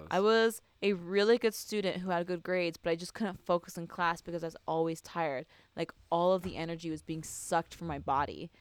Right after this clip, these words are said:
Then, in summer of two thousand four, a year after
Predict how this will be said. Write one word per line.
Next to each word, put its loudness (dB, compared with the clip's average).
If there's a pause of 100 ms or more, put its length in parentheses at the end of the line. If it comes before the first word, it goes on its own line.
(520)
Then, 6
in -2
summer 0
of 0
two -12
thousand 0
four, 0 (580)
a 2
year 2
after -2